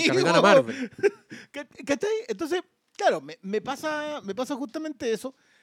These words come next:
Speaker 2: Y siento que es, que esta debería ser una conversación más rica en, en el sentido de enriquecernos a todos los,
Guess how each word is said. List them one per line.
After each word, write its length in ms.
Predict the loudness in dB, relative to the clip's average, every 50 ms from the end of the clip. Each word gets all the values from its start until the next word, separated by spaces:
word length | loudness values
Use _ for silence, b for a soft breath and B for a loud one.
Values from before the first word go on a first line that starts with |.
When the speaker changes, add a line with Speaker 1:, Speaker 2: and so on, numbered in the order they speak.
| _ _ _ _ _ _ _ _ -6
Speaker 2:
Y 140 | -6 -6
siento 500 | -6 -4 -6 -6 -6 -6 -10 _ -8 -8 -6
que 140 | -4 -6 -6
es, 140 | -6 -8 _ _ _ _ _ _ _ _ _ _ _ _
que 160 | -6 -6 -6
esta 240 | -6 -6 -8 -8 -6
debería 400 | -6 -6 -6 -6 -4 -4 -6 -6
ser 140 | -8 -12 -8
una 140 | -8 -6 -6
conversación 580 | -6 -8 -10 -12 -12 -12 -6 -6 -6 -6 -6
más 240 | -8 -10 -10 -10 -14
rica 760 | -18 -16 -10 -6 -6 -6 -6 -6 -14 -18 -18 -16 -18 -18 -20 _ _ _ _ _ -20
en, 200 | -16 -14 -14 -14 -12
en 120 | -12 -12
el 120 | -12 -12 -12
sentido 520 | -14 -16 -16 -16 -14 -10 -4 0 0 0
de 160 | 0 0 -4 -4
enriquecernos 760 | -6 -6 -8 -10 -8 -10 -12 -8 -6 -6 -6 -6 -8 -8 -8
a 120 | -8 -6
todos 300 | -2 0 0 0 -2 -6
los, 460 | -6 -2 0 0 0 0 -2 -6 _